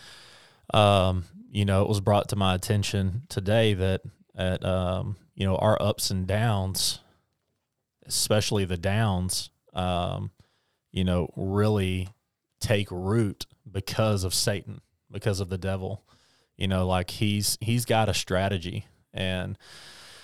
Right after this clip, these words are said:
you know, I was listening to a Tony Evans sermon. Uh, he's been, you know, one,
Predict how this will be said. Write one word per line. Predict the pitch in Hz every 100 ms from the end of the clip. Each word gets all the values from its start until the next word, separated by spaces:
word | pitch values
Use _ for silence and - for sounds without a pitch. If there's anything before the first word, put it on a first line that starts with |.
| -
you | -
know, | 107
I | 107 127
was | 123
listening | 104 120 - 117 107
to | - 110
a |
Tony | 101 113 110 110
Evans | 139 120
sermon. | - 107 104 117 113 - - -
Uh, | - 107 98
he's | 110 107 - - - - -
been, | 101 101 104 107 _ _ -
you | 101
know, | 98 98
one, | 98 101 98 98